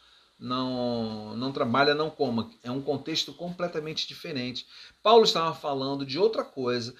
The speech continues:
Paulo estava falando dos pregadores que se aproveitam das pessoas. E aí esse homem diz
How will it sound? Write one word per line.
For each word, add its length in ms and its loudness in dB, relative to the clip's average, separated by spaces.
Paulo 180 10
estava 300 2
falando 460 0
dos 180 -2
pregadores 720 2
que 120 -8
se 160 -4
aproveitam 800 6
das 180 4
pessoas. 960 6
E 80 -6
aí 120 6
esse 220 -2
homem 300 2
diz 760 2